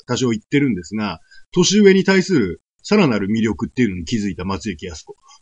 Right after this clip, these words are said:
<laughs> 最高だなって思った記憶。多分ね、これと同時期くらいに断蜜にもハマってるんだね。<laughs> で、えー、第、第三百三十六回、皇帝来襲。ああ！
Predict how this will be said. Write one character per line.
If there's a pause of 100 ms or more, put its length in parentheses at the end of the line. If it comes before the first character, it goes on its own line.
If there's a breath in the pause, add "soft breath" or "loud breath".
(360 loud breath)
<laughs>
最
高
だ
な
っ
て
思
っ
た
記
憶。
多
分
ね、
こ
れ
と
同
時
期
く
ら
い
に
断
蜜
に
も
ハ
マ
っ
て
る
ん
だ
ね。 (640 loud breath)
<laughs>
で、
え
ー、
第、 (280)
第
三
百
三
十
六
回、 (260)
皇
帝
来
襲。 (460)
あ
あ！